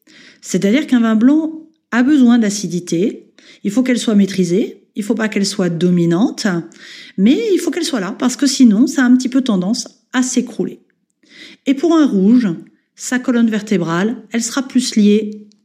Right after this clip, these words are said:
au tanin. Donc, évidemment, toujours une question d'équilibre dans les vins, avoir une structure tannique qui soit en adéquation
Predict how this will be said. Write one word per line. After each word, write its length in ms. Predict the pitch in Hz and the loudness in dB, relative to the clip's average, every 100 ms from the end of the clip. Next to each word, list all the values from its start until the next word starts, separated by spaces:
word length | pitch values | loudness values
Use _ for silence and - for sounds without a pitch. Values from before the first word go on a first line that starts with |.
| - | -6
au 120 | 233 | -4
tanin. 340 | 220 185 160 - - _ _ _ _ - - _ | -2 -2 -2 -6 -16 _ _ _ _ -20 -20 _
Donc, 480 | - 165 214 247 - 180 - _ _ _ - | -4 2 2 2 -2 -8 -12 _ _ _ -8
évidemment, 840 | 180 185 165 156 160 160 240 - _ _ - | -4 -4 -2 0 2 0 -2 -8 _ _ -4
toujours 480 | 320 294 247 254 220 | 2 6 6 6 4
une 120 | 208 | 2
question 340 | 214 - 202 | 0 0 0
d'équilibre 640 | 185 185 - 175 180 170 160 | 0 -2 -2 -2 0 0 -2
dans 160 | 160 | -2
les 160 | 160 156 | -4 -4
vins, 400 | 156 160 214 - _ _ - - _ - | -2 -2 -4 -8 _ _ -20 -20 _ -4
avoir 800 | 226 220 220 220 208 190 - - - | -2 0 0 0 -2 -4 -6 -6 2
une 140 | 285 | 2
structure 480 | 254 - 254 233 226 | 2 0 0 0 -2
tannique 640 | 202 170 165 - - - - | -2 0 -2 -4 -10 -20 -4
qui 140 | 285 | -2
soit 220 | 254 254 | 0 0
en 140 | 226 214 | 2 2
adéquation 840 | 190 196 190 175 - 170 196 | 0 -2 -2 -4 -2 0 0